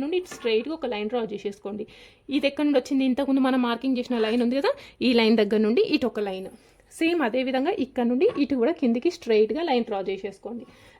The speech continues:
లైన్ డ్రా చేసుకున్న తర్వాత ఈ మూల దగ్గర వన్ పావు ఇంచు తీసుకోండి. నెక్ డీప్ ఎక్కువ ఉందనుకోండి,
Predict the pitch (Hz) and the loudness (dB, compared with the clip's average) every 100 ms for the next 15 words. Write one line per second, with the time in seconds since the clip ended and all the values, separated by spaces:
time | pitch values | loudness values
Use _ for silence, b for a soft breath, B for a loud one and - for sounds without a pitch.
0 | 247 247 339 240 196 202 220 214 - 214 | -2 0 2 2 2 0 -2 -6 -6 -6
1 | 202 196 214 202 339 539 B B B 277 | -4 -6 -6 -4 -2 -2 B B B 2
2 | 359 302 262 262 233 220 214 277 523 - | 4 4 4 2 0 -2 -2 0 -2 -4
3 | _ - 214 269 302 294 254 220 240 285 | _ -16 -6 -2 -2 -2 -2 -2 -2 -6
4 | 226 - 196 - b b b 233 247 - | -8 -10 -12 -14 b b b 0 0 2
5 | 370 220 285 285 226 - 294 285 247 226 | 0 2 0 -2 -4 -4 -4 0 0 -2
6 | 226 208 208 | -2 -4 -4